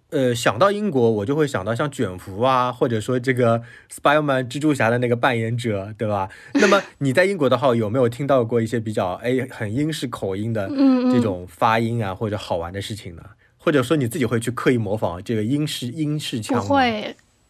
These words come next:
Speaker 2: 我，我完全不会，因为，嗯，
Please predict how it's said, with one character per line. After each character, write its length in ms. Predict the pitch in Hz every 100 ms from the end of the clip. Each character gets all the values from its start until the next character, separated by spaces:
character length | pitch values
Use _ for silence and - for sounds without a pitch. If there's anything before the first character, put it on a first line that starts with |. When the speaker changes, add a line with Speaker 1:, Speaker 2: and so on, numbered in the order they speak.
| _ _
Speaker 2:
我， 60 | 262
我 240 | 240 240 240
完 180 | 233
全 240 | 240 262 233
不 140 | 226
会， 180 | 233 233
因 120 | 262
为， 200 | 320 311 - - - _ _
嗯， 580 | 247 240 233 226 226